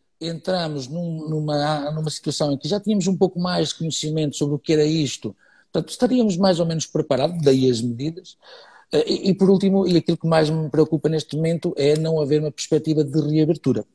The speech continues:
Eh, ou seja, este lockdown foi mais longo, eh,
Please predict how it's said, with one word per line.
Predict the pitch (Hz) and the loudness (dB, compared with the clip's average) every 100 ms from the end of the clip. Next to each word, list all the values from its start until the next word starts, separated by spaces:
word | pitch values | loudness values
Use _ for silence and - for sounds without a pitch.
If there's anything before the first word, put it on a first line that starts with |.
| - - - - - | -20 -20 -20 -20 -10
Eh, | - 120 120 | 4 6 6
ou | 123 | 4
seja, | 113 117 | 0 -2
este | - 123 | -2 -2
lockdown | 127 113 120 | -2 0 0
foi | 104 113 | 0 -2
mais | 101 101 | -2 -4
longo, | 107 127 147 190 196 _ - - _ _ | 4 4 6 2 -4 _ -20 -20 _ _
eh, | 123 123 120 117 113 110 107 | 2 4 6 6 6 4 2